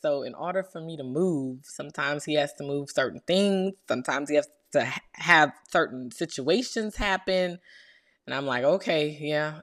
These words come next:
I have to move now. It's time for me to get going." So in this upcoming year, I am preparing to stretch myself mentally. I'm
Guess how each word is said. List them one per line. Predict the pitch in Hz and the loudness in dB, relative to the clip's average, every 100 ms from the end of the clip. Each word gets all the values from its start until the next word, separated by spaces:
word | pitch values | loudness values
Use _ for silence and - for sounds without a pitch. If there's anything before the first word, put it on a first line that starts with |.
| - | -10
I | 95 139 | -6 -2
have | 165 175 - | 0 0 -2
to | 196 | -2
move | 208 208 | 0 0
now. | 156 135 123 131 147 _ _ _ - | 0 -4 -4 -8 -14 _ _ _ -6
It's | 143 - | -6 -2
time | 170 151 | 2 2
for | 170 190 | 0 -2
me | 196 | -2
to | 190 | 0
get | 185 196 | -2 2
going." | 208 214 147 151 165 _ _ - _ _ _ - | 6 6 4 0 -12 _ _ -20 _ _ _ -2
So | - 202 185 - | 6 8 8 4
in | 220 | -2
this | 226 - - | 0 -4 -2
upcoming | 180 190 - - 170 175 170 | 0 0 -4 -4 -2 -2 -6
year, | 151 143 135 127 - | -6 -4 -2 -4 -6
I | 139 | -6
am | 151 | -6
preparing | 160 156 151 147 | -6 -6 -6 -6
to | - | -8
stretch | 180 - 165 - | -8 -6 -6 -6
myself | 170 - 190 175 | -8 -6 -8 -6
mentally. | 143 139 - 170 190 - _ _ _ _ - | -8 -8 -4 -2 -4 -6 _ _ _ _ -18
I'm | - 127 135 | -14 -10 -10